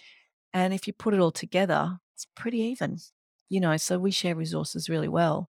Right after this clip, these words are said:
But that does rely on, and I must say this, it does rely on you having a partnership where there is a balance of power that is fair. And that doesn't always happen.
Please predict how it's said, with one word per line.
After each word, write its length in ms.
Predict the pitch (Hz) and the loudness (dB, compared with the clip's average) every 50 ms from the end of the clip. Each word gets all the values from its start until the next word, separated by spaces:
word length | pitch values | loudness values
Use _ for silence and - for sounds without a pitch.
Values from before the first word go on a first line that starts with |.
| _ - - - - - - _ - | _ -20 -20 -20 -20 -20 -12 _ 0
But 260 | 220 220 - - _ _ _ _ _ _ - | 2 2 2 0 _ _ _ _ _ _ 0
that 180 | 262 294 - - | 0 0 2 4
does 260 | 302 285 294 262 - | 4 4 4 4 0
rely 480 | 214 175 156 156 151 151 156 160 160 156 | -2 -2 -2 -2 -2 0 0 0 0 0
on, 220 | 143 143 156 156 | 0 -2 -2 -2
and 140 | 160 - 175 | -2 -2 -2
I 40 | 180 | -2
must 240 | 175 170 156 - - | 0 0 -2 -2 -2
say 200 | - 147 151 156 | 0 0 0 0
this, 220 | - 151 156 - | -2 -4 -6 -6
it 120 | - - - | -10 -12 -8
does 240 | - 262 247 - | -8 -8 -8 -6
rely 240 | - 175 - - - | -8 -8 -6 -6 -6
on 160 | 143 143 160 | -6 -6 -6
you 100 | 160 165 | -6 -6
having 520 | 151 151 151 156 160 151 151 143 139 180 175 _ _ _ _ _ - _ _ _ _ _ _ _ _ _ _ _ _ _ - | -6 -4 -6 -4 -4 -4 -6 -6 -6 -8 -10 _ _ _ _ _ -20 _ _ _ _ _ _ _ _ _ _ _ _ _ -10
a 40 | 196 | -10
partnership 580 | - - - 170 165 - 165 - - - 170 - | -8 -4 -4 -2 -2 0 0 -2 0 -2 -4 -4
where 100 | - 170 | -4 -4
there 200 | 165 170 165 160 160 | -2 0 0 0 0
is 320 | 165 165 160 - - - _ _ _ _ _ _ _ _ _ _ - | -2 -2 -2 -6 -8 -10 _ _ _ _ _ _ _ _ _ _ -2
a 80 | 185 | 0
balance 380 | 165 180 165 165 170 170 - - | 2 2 2 2 0 -2 -4 -8
of 60 | 180 | -10
power 280 | - - 165 156 156 160 | -8 -6 -6 -4 -4 -2
that 120 | 160 165 156 | -2 -2 -4
is 160 | 156 151 - | -4 -4 -6
fair. 380 | - - 139 135 147 175 - - | -8 -6 -6 -6 -4 -6 -6 -6
And 140 | - 190 190 214 | -4 -4 -2 -2
that 120 | 233 226 _ - | -2 -4 _ -4
doesn't 280 | 240 233 220 233 220 | -4 -2 -2 -2 -2
always 260 | 196 185 185 185 - | -2 -2 -2 -4 -4
happen. 320 | - 160 151 - - 247 | -4 -8 -8 -6 -8 -10